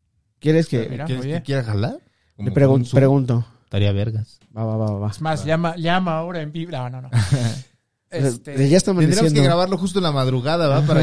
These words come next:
Speaker 3: que
Speaker 1: Ajá.
Speaker 3: sea, sí, es cierto, güey.
Speaker 2: Sí. Sí, no, no, por supuesto. Y, bueno, nada más que no olviden que Rusia es
Speaker 3: Sí,
Speaker 2: una
Speaker 3: no, no.
Speaker 2: pseudodemocracia.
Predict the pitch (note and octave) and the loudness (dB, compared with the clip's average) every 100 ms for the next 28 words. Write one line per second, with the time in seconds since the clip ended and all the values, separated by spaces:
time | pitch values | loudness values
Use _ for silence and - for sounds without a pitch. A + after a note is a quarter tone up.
0 | D#3 A#2+ D#3 D3 D#3 - F#3+ - F3 D3 | 2 0 0 2 2 0 -2 0 0 -2
1 | - C#3+ A#2+ A#2 - C#3+ D3 - - - | -4 -6 -4 -6 -4 -2 -4 -6 -20 -20
2 | - - - - A3 A3+ A#3+ A3+ A3+ D#3 | -20 -20 -12 2 4 6 6 6 4 2
3 | C3+ C#3+ D3+ D#3+ D3+ B2+ C3 C3 C3 C#3 | 0 -2 -2 0 -2 -2 -6 -8 -10 -12
4 | C3+ - C#3 C#2 B2+ C3+ C3+ C3+ A#2+ A#2+ | -18 -16 -14 -12 -8 -6 -6 -6 -14 -16
5 | A#2+ A#2+ A2+ - B2+ A#2+ B2+ B2 B2 B2+ | -12 -12 -12 -10 -6 -4 -2 -4 -4 -2
6 | C#3+ B2+ B2 - C3 C3 C3 B2+ - D3 | -2 -2 -4 -4 -2 -2 -2 -2 4 6
7 | C#3 C3+ C3+ D#3 D3+ C#3+ B2+ A#2+ D3 D3 | 8 6 6 4 4 2 0 0 0 0
8 | A#2+ | -4